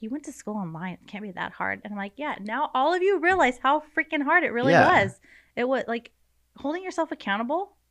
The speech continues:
Speaker 1: and not procrastinating, like, that shit's rough,
Speaker 2: Yeah.
Speaker 1: you know? And when you go to online school versus going on campus, you know,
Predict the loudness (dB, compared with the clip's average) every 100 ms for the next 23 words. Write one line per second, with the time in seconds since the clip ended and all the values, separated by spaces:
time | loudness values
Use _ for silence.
0 | -8 -4 -4 -6 -10 -8 -8 -6 -8 -6
1 | -8 -6 -6 -6 _ -14 0 12 12 12
2 | -4 -4 -4 _ _ 0 0 2 2 0
3 | 0 -12 _ -4 -2 -2 -4 -8 -8 -4
4 | -2 -2 0 0 0 0 -2 -2 -4 -4
5 | -6 -6 -4 -4 -8 -10 -10 -6 -6 -6
6 | -8 -10 -10 -10 -10 -8 -8 -8 _ _
7 | _ _ -10 -6 -6 -6